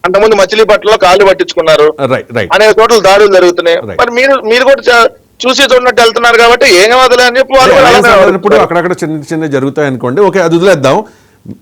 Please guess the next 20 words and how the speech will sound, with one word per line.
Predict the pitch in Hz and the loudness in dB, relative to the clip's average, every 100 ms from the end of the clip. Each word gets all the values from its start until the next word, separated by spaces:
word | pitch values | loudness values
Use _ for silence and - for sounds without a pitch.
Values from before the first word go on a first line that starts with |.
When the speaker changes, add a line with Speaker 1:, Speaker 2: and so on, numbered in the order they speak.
| - | -4
Speaker 2:
ఈ | 202 | -4
టోటల్ | 233 190 190 208 226 | -2 0 2 2 0
ఇష్యూలో, | 196 143 - 147 120 | 0 -4 -2 0 0
ఇప్పుడు | 170 - 185 | 0 0 0
జరుగుతున్న | 160 160 170 180 | 0 0 0 -2
ఇష్యూలో, | 143 - - 104 95 104 _ - - - | -4 -6 -8 -6 -6 -8 _ -6 -4 -6
ఈ | |
మరి | 135 156 | -4 -2
నాకు | 147 165 | 0 0
తెలిసి | 170 185 190 | -2 -2 0
ఈ | 175 | 0
ఏడు | 175 175 | 0 -2
నెలలుగా | 175 175 175 170 131 113 135 _ _ - | -2 0 0 0 0 -2 -6 _ _ -4
వైఎస్ఆర్ | 135 180 175 | -2 -2 -4
కాంగ్రెస్ | 170 170 170 | -4 -6 -6
పార్టీ | 165 160 - 160 | -4 -4 -4 -6
పుంజుకుందా, | 160 147 147 160 160 156 156 | -4 -6 -6 -6 -4 -2 -4
తగ్గిందా, | 147 143 131 151 151 147 | -4 -6 -4 -6 -4 -4
మరింత | 143 139 143 151 | -2 -4 -4 -4
పతనమైందా | 143 139 135 147 143 139 139 143 | -4 -4 -6 -4 -4 -4 -2 -4